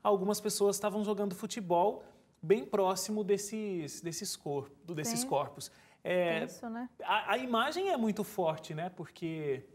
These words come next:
Speaker 1: tá ali o corpo, mas é como se nada tivesse acontecendo. Parece que a morte não, não desperta mais aquela sensibilidade.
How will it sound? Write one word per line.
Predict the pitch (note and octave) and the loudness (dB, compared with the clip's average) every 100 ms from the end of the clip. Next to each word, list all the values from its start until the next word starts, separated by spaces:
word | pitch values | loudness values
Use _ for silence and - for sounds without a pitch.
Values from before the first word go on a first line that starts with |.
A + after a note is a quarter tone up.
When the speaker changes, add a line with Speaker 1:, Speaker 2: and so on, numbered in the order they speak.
| _ _ _ - | _ _ _ -4
Speaker 1:
tá | A#3+ | 0
ali | B3 A3+ C#4+ D#4+ | 2 0 -2 -4
o | G3+ | -4
corpo, | - A#3+ A#3+ B3 | 0 0 0 -4
mas | A#3+ A#3 | -4 -4
é | |
como | A3+ A3+ A3 | -2 -2 -2
se | - A3+ A#3+ - - _ _ | -2 -2 -4 -10 -20 _ _
nada | F#3 G3 G#3 | 0 2 0
tivesse | G#3 G#3 G3+ G#3+ | 0 0 0 -4
acontecendo. | - G3+ A#3+ A#3 - G3+ F3+ D3+ | -4 -4 -2 -2 2 2 2 2
Parece | E3 E3 - | 0 2 -2
que | - F3+ E3+ - - _ _ - | 0 -2 -2 -16 -20 _ _ -2
a | F3+ | 2
morte | F#3+ F3+ E3+ G3 F#3+ - G#3 | 4 4 6 4 2 -2 0
não, | G#3+ | 2
não | A3 G#3 F#3+ G3 | -2 -2 -2 0
desperta | G#3 - - F3 F#3 - - G#3 | -2 -4 0 2 2 -2 -2 -2
mais | G3 F3 D#3+ F3 D#3+ F3+ | 0 0 2 0 -2 -6
aquela | F#3 - F#3 F#3+ F#3+ D3+ | -6 -4 -2 -2 -4 -4
sensibilidade. | - - F3+ - F3+ F#3+ E3+ C3+ D3 D3+ | -6 -4 -4 -4 -2 0 2 0 -2 -8